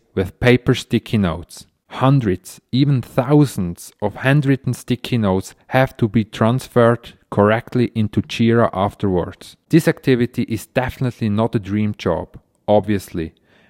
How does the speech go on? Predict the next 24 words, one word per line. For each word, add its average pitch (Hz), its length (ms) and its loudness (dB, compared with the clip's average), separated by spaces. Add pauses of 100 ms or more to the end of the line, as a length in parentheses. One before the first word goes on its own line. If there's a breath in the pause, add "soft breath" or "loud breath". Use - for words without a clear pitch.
(120)
And 123 160 2
in 123 80 2
the 117 80 2
best 147 380 -4
case, 110 460 0 (280)
someone 135 540 2
who 113 100 0
was 110 240 2
involved 113 640 2
in 107 100 -2
the 101 80 -4
planning 135 480 0
process 120 760 -2 (280)
will 117 200 4
do 113 220 2
this 107 260 -2
work, 95 540 0 (240)
which - 260 -2
is 101 140 -4
expensive. 95 920 -2 (200)
This 160 200 4
feels 123 340 2
like 101 460 0 (120)
nineteen 175 720 0